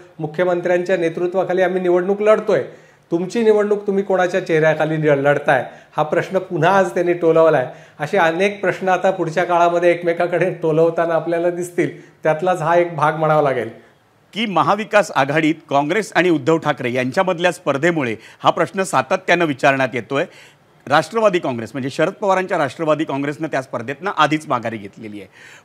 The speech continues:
Speaker 2: पण महायुतीत तीन तीन नेते असे आहेत जे मुख्यमंत्रीपद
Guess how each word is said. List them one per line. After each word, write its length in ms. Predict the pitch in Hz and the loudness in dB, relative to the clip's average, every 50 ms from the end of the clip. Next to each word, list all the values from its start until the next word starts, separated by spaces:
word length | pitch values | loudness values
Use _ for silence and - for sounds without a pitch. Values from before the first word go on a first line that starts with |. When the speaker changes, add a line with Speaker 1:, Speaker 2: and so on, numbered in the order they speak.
| _ - | _ -4
Speaker 2:
पण 100 | 156 147 | -2 0
महायुतीत 640 | 135 127 131 127 196 226 233 226 160 - 147 135 131 - _ _ _ _ _ _ _ _ | 2 2 4 4 4 4 4 0 -2 -2 -2 -4 -4 -8 _ _ _ _ _ _ _ _
तीन 180 | 147 147 147 156 | -2 -2 -2 -2
तीन 260 | - - 285 320 294 | -2 0 0 0 0
नेते 220 | 240 220 202 175 208 | -2 -2 0 2 4
असे 260 | 175 156 - - 143 | 4 2 2 0 -2
आहेत 100 | 131 131 | -2 0
जे 140 | 117 127 170 | 0 -2 -2
मुख्यमंत्रीपद 760 | 170 160 135 - 196 196 196 196 - 190 - - 196 180 | 0 -2 -4 -4 -2 -2 -2 -2 -4 -6 -4 -2 -2 -2